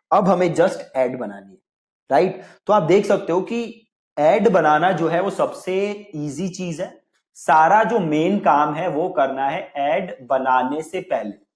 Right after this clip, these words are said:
So अगर आपने just focus किया ऐड बनाने पे, then कुछ नहीं होने वाला, Right? क्योंकि ऐड बनाना अपने आप में कुछ है ही नहीं, Right? Add बनाना क्या है? आपको कुछ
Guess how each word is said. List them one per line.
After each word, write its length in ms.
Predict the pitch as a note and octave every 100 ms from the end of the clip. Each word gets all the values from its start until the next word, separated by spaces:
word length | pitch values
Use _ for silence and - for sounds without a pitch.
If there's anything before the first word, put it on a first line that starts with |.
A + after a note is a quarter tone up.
| _ _ _ - _ -
So 100 | E3+
अगर 240 | D#3 F3+ A3
आपने 640 | G#3 G#3 A3 A3+ A3 - _ _ _ _ _ _ _ _ _
just 520 | C3 G#2 G#3+ - - - _ - -
focus 400 | F3 G#3+ G#3+ -
किया 160 | A3+
ऐड 360 | - F3+ G3+ F3
बनाने 420 | D#3 C#3+ D3+ E3
पे, 280 | D#3+ A#2 G#2+
then 240 | E3 F#3+
कुछ 180 | F3 E3
नहीं 100 | D#3
होने 160 | B2 G#2+
वाला, 300 | E2+ - _ _ _ _ _ _ _ _ _
Right? 280 | C3+ G3 -
क्योंकि 180 | F#3 E3+
ऐड 400 | D#3 D#3+ G3+ F3+
बनाना 400 | E3 D#3+ E3 F#3
अपने 240 | F3+ F3+
आप 200 | F3+ E3+
में 80 | F#3+
कुछ 240 | F3+ -
है 60 | C#3+
ही 80 | C#3+
नहीं, 160 | A#2 - _ _ _ _ _ _ _ _ _ _ _ _ -
Right? 460 | - G3+ G#3+ - -
Add 200 | F3 G3
बनाना 300 | F#3+ G3 G3+
क्या 260 | - G3 F#3
है? 160 | F#3
आपको 340 | - D3+ D3+ F#3
कुछ 320 | A3+ A3